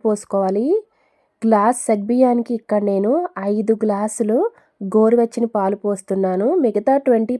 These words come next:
పర్సెంట్ అనేది మనకి ఈ పాలల్లో ఉడికిపోతాయి సగ్గుబియ్యము. పాలు పోసినాక అంతా ఒకసారి కలుపుకోవాలి.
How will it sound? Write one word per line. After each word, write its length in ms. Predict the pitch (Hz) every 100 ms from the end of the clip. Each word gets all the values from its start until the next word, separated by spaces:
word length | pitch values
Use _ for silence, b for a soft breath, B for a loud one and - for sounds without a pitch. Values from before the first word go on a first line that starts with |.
| 247
పర్సెంట్ 420 | 233 247 240 226
అనేది 220 | 208 220 294
మనకి 220 | 240 220 220
ఈ 20 | -
పాలల్లో 360 | 190 196 220 294
ఉడికిపోతాయి 540 | 226 220 214 208 202 254 262
సగ్గుబియ్యము. 500 | 196 196 190 180 - _ _ _ _ _ _ _ _ _ _ _ _ _ _ _ _ _ 539 _ _ _ _ _ _ _ _ _ 698 _ _ 359 _ _ _ _ _ _ _ _ _ _ _ _ _ _ _ _ _ _ 226
పాలు 220 | 208 214 254
పోసినాక 440 | 247 - 233 220 285
అంతా 200 | 214 214 220
ఒకసారి 300 | 208 - 214 208
కలుపుకోవాలి. 580 | 190 - 202 185 185